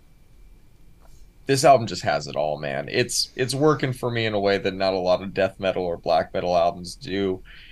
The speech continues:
It probably won't get me to listen to this type of metal more than I already do, but it'll be in my rotation for when I want to. I'm gonna give it a seven as well. My standout is also I Hate, Therefore I Am.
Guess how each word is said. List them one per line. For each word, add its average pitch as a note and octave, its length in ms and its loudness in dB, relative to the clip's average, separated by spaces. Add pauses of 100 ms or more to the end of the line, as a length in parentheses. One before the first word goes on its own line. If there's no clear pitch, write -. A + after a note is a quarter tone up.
(140)
It - 180 -4
probably E3+ 360 4
won't D#3 220 4
get C#3 120 2
me B2+ 100 -4
to A#2 80 0
listen A#2 320 -2
to A2 60 -8
this A2 160 -4
type A2 260 2
of G2+ 120 -8
metal G2 300 -2
more G2 420 0
than C3 200 0
I C#3 180 4
already C3+ 440 2
do, A#2+ 340 -2
but A2+ 160 -6
it'll A2 200 -2
be A2 200 -2
in G#2+ 80 0
my G2+ 140 4
rotation F#2 680 -4
for F2+ 180 -4
when F2 240 -2
I E2 120 2
want F2 360 -2
to. F2+ 260 -2
I'm C#2+ 140 2
gonna B2 140 0
give A2+ 180 0
it G2+ 60 -2
a G2 40 -2
seven F#2+ 380 0
as E2+ 180 -6
well. F2 280 2
My E2+ 100 -6
standout F#2 560 -2
is F#2+ 100 -4
also F#2+ 460 2
I F#2+ 140 0
Hate, G2 240 -8
Therefore F#2+ 420 -2
I G2 140 0
Am. F#2+ 320 -6